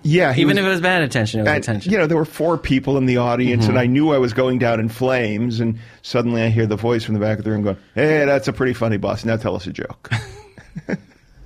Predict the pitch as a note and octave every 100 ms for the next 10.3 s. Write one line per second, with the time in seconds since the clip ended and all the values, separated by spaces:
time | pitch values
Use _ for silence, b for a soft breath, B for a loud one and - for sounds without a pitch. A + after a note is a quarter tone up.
0 | - - - _ - - - - B B
1 | F3+ F3 G3 F#3+ E3+ F3 D3+ D#3+ F3 E3
2 | D#3+ D#3 D#3 D#3+ F3 C4 D#4+ A2 F#2 F2+
3 | F#2+ F2+ F2+ F#3+ C3+ B2+ B2+ A2 C#3 C3+
4 | F3+ C3 - B B B B B B B2
5 | B2+ A#2+ A#2 G#2+ G#2 - - D#3 E3+ E3
6 | F#3+ G3+ G3 E3+ F3+ F3+ E3+ D#3+ D#3+ D3+
7 | D3+ D3+ D3 D3 C#3+ C#3 C#3 C3+ B2+ -
8 | C3+ C3 - - B2+ B2 A#2 - C3 -
9 | B2+ B2 A#2+ A#2+ D3 - - - - -
10 | F2 D#2+